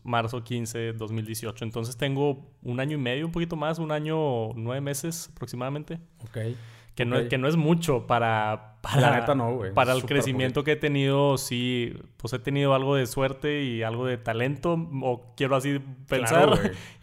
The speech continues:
Speaker 1: Y, y pues me ha ido bien, la verdad.
Speaker 2: No, pues por eso te invité, güey. Aquí la raza sabe, eh, el, o sea, la, la, la gente que nos está escuchando sabe que, y se los avisé, ¿no?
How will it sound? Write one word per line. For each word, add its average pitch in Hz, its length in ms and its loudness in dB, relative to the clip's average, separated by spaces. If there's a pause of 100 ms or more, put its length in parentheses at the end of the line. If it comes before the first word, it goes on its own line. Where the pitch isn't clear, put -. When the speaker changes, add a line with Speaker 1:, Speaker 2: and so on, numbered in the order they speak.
(120)
Speaker 1:
Y, 127 440 -2
y 127 80 -4
pues 131 160 0
me 135 80 2
ha - 40 4
ido 165 80 4
bien, 175 300 2
la 127 100 0
verdad. 123 220 4
Speaker 2:
No, 170 180 10
pues 175 120 -2
por 135 160 2
eso 165 140 4
te 196 100 2
invité, 139 360 4
güey. 151 220 6
Aquí 123 220 0
la 160 120 6
raza 165 300 4
sabe, 170 440 6 (180)
eh, 131 440 -6
el, 113 80 -4
o 123 120 -6
sea, 120 100 -2
la, 117 140 0
la, 120 200 -2
la 120 180 -4
gente 135 180 -2
que 156 60 -2
nos 139 100 0
está 139 80 -6
escuchando 143 480 0
sabe 131 360 2
que, 110 580 -2
y 120 100 -6
se 123 100 -2
los 117 140 0
avisé, 117 420 4
¿no? 127 260 -2